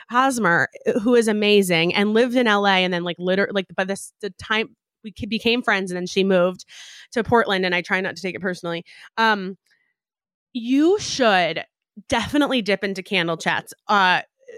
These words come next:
the podcast is just launched, so there's not gonna be a ton of backlog of there, but there's a ton of YouTube content. And I feel like you could watch,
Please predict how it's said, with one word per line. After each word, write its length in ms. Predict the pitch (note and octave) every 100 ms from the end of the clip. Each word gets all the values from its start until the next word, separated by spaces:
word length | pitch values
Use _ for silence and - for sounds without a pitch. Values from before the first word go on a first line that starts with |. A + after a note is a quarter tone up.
| -
the 120 | G#3+
podcast 480 | A3 D4 D#4 D4 A3+
is 120 | G#3+
just 320 | F#3 A#3 A#3+
launched, 360 | A#3 G3 G3 A3+
so 80 | G#3+
there's 160 | G3+
not 140 | G3+ G3+
gonna 120 | A#3
be 80 | G3+
a 60 |
ton 160 | F#3 G#3+
of 100 | F#3+
backlog 580 | F#3+ G3 F#3+ F#3 E3 E3
of 100 | D#3+
there, 240 | E3+ D#3 - - - -
but 100 | G3+
there's 180 | G3+ F#3+
a 60 |
ton 320 | - - A#3
of 100 | A#3
YouTube 420 | G#3 G#3 - F#3 F3
content. 500 | F3+ E3 F3 D3 -
And 260 | G3 F#3+ F3 - _ _ _ _ -
I 180 | G#3 A#3
feel 280 | C#4 B3
like 560 | A3+ G3 F3+ - _ _ _ _
you 380 | _ G#3+ A#3+ C#4+
could 240 | D4 E4+ C#4
watch, 580 | G3+ F#3+ G#3 - -